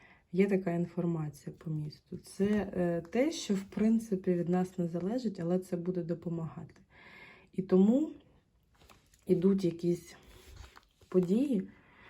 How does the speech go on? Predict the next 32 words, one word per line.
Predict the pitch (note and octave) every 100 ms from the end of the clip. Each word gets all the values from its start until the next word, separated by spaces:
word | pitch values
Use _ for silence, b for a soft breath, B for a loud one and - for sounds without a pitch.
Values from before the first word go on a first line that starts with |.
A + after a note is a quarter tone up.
| B B -
можливо, | E3 F3 A3 A#3
навіть | A3+ G#3 G3+ F#3
військові | F#3+ - - F#3 F3
про | D#3+ D#3+
це | D#3 -
будуть | E3 D#3+ D#3
ка-, | - F3+ G3
казати, | - E3+ E3+ F#3 E3
бо | D#3
якісь | E3 D#3+ F3+
дива | E3+ D#3 F3 D#3+ -
кояться. | - - - - - - - -
І, |
і | F3 - E3 D#3+
я | F3 F#3 F3 E3+
скажу | - - F3+ G3
<laughs> |
ще | G3+ - A3+
раз: | E3 E3 - - F#3+
в | G3
мене | G#3 F#3+
все | G3 G3
нормально, | G3 G3 A#3+ F#4 G#3+ F#3+
просто | G3+ - G3+
я | A3
зараз | A3+ G#3 G#3+
так | - F#3+ F#3+
бачу | G3 F#3+
ситуацію. | G3 - F#3 G3 F3 E3+ - - _ B B B B B B B B B B B B _
І | - F#3 F#3 -
думають | E3+ G3+ B3 G#3 F#3+
просто | - F#3+ - F3+